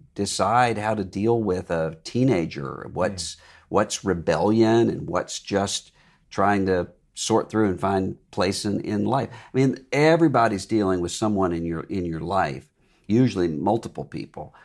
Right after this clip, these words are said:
Speaker 1: who are sorting through these questions of, of family. So how do we do that with,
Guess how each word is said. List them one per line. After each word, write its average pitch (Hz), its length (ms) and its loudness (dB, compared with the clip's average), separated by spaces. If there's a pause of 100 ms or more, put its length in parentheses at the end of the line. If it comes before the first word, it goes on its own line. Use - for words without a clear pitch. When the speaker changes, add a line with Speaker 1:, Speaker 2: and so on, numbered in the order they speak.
(100)
Speaker 1:
who 107 180 2
are 90 100 0
sorting 90 440 0
through 90 180 -6
these 82 180 -8
questions 80 520 -10
of, - 160 -14
of 80 180 -12
family. 90 640 -6
So - 160 -8
how 117 180 0
do 117 60 2
we 98 140 0
do 90 180 -2
that 78 240 -2
with, 82 240 -8